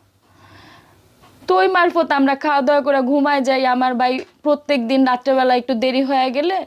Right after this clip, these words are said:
রাত্রে বাসে ঘুমায় বা ওদের গাড়ির স্টাফদের, ড্রাইভারদের সাথে বাসায় যায়, বাসায় যেয়ে ঘুমায়। ওই মারফত সকালবেলা রোজকার মতো বাসায় এসে ওর ডিউটির টাকাটা আমার হাতে তুইলা দেয় বা মার হাতে তুইলা দেয়।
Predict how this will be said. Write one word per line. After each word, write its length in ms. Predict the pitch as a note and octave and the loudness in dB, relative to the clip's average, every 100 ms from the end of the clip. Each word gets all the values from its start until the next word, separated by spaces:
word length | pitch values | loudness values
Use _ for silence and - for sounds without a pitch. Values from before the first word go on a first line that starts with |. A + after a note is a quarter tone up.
| - | -10
রাত্রে 420 | - B3+ B3+ C#4 | -6 -4 -2 -2
বাসে 360 | A#3+ - - C4 | 0 -2 -2 0
ঘুমায় 440 | C#4 B3 A#3+ A#3+ | 0 0 0 0
বা 180 | A3+ A#3+ | 0 0
ওদের 340 | A#3 G#3+ A#3 | 0 0 -2
গাড়ির 420 | A3 A#3 A#3+ A3+ A#3+ | -2 -2 -2 -4 -6
স্টাফদের, 580 | - B3 G#3 G3+ A#3 | -4 -2 -2 -2 -4
ড্রাইভারদের 580 | F#3+ A#3 A#3 A3 G#3+ G#3+ | -2 -2 0 0 -2 -4
সাথে 460 | A#3 C4 A#3+ B3+ A3+ - - - | -4 -4 -2 -4 -4 -10 -20 -8
বাসায় 400 | C4 C#4 D4+ C4 | -4 -2 -2 -2
যায়, 260 | A#3 A#3+ A3+ | 0 0 0
বাসায় 360 | A3 - C4 A#3+ | -2 -4 -2 0
যেয়ে 240 | B3 A#3 | 0 0
ঘুমায়। 460 | A3 B3+ A3+ A3 C4+ _ _ _ - | 0 -2 -2 -6 -8 _ _ _ -2
ওই 100 | D#4 | 0
মারফত 380 | E4+ E4+ E4+ - | 2 2 0 -2
সকালবেলা 600 | D#4+ C#4+ D4 C#4+ C#4 C4+ | -2 0 0 2 2 2
রোজকার 460 | C#4+ E4+ - E4+ | 0 -2 -2 -2
মতো 260 | D#4+ C#4+ C4+ | 0 -2 -2
বাসায় 420 | A#3 C4 C#4+ B3+ | -2 -2 0 0
এসে 200 | B3+ C#4+ | 0 0
ওর 180 | B3+ A3 | -2 -2
ডিউটির 360 | A#3+ A#3+ C4 A3 | -4 -4 -6 -4
টাকাটা 580 | C4+ C4+ C#4+ D4+ E4+ E4 _ _ _ _ _ _ _ - | -4 -4 -4 -2 -4 -6 _ _ _ _ _ _ _ -8
আমার 320 | - C4 C4+ | -2 0 0
হাতে 300 | C4+ C4 A#3+ | -2 -4 -10
তুইলা 300 | C#4 C4 C4+ | -10 -8 -6
দেয় 260 | - - | -4 -6
বা 160 | A#3 D4+ | -4 -2
মার 260 | C#4+ C#4 C#4+ | 0 0 0
হাতে 300 | C#4+ C#4+ C#4+ | -2 -4 -6
তুইলা 340 | D4+ C#4+ D4 | -6 -2 0
দেয়। 320 | C4+ E4 D#4+ | 0 0 -2